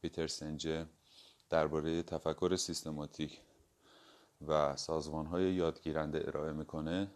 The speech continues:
توضیحاتی رو ارائه بکنم و در کنار اون توضیحات تجربیات شخصی و تحلیل‌های روزمره‌ای که توی زندگی ما وجود داره رو هم بگنجونم.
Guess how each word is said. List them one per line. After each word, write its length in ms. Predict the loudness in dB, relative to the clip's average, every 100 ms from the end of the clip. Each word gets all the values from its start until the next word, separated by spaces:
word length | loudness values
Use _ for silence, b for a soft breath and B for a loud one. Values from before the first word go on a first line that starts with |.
| B B B B B
توضیحاتی 600 | 2 4 4 4 4 4
رو 160 | 2 4
ارائه 240 | 2 2
بکنم 500 | 0 -4 -4 -2 -4 -8 _ B B B B B
و 100 | 4
در 200 | 6 6
کنار 360 | 2 2 4 4
اون 220 | 2 0
توضیحات 600 | 0 2 2 6 6 6 -2 B B
تجربیات 640 | 2 2 2 2 4 4 4
شخصی 520 | 2 2 2 -2 -4
و 100 | -4
تحلیل‌های 600 | -2 0 0 -2 0 0
روزمره‌ای 600 | 2 0 -2 -4 0 0
که 160 | 0 -4
توی 180 | -2 0
زندگی 440 | 0 -4 -4 -6
ما 200 | -6 -6
وجود 300 | -6 -8 -2
داره 240 | 2 2
رو 60 | 2
هم 100 | -2 -6 B B B B B B B
بگنجونم. 580 | 0 2 0 -6 -10 -12